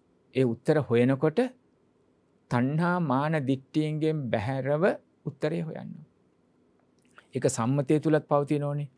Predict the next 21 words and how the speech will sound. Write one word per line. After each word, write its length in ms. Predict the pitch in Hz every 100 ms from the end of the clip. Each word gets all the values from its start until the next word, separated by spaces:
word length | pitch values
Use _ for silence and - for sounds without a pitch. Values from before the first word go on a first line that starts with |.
| _ _ _ _ _
පිරිසුදු 440 | 127 131 143 131
හිතක් 340 | 127 131 135 131 _ _
තියෙනවයි 500 | 135 127 135 135 131
කියන 240 | 135 131 131 _ _ _ _ _ _ _
දෙමව්පියෝ 640 | 117 123 123 117 - 123 214 - _ _ _ _ _ _ _ _
තණ්හා 340 | 120 143 143
මාන 240 | 139 135 127
දිට්ඨියන්ගෙන් 800 | 117 120 - 127 123 135 196 247 _
බැහැරව 400 | 127 135 170 180
හොයන්න 340 | 180 185 170
ඕනේ. 240 | - - _ _ _ _ _ _ _ _ _ _ _
ගුරුවරු, 540 | 107 127 139 104 98 - _ _ _ _ _ 120
විනිශ්චයකාරවරු, 840 | 151 151 170 143 120 104 87 - _ _ _ _ _ _ _ _ -
යහපත් 400 | 117 135 139 135
වූ 120 | 139
සත්පුරුෂ 480 | 131 107 - 120 120
මිනිස්සු 460 | 117 113 110 - 196 - _ _ _ _ _ _ -
ඡන්දා 440 | 117 147 160 170
දෝසා 480 | 135 135 143 175 175
භයා 340 | 151 147 151 151
මෝහ 320 | 147 156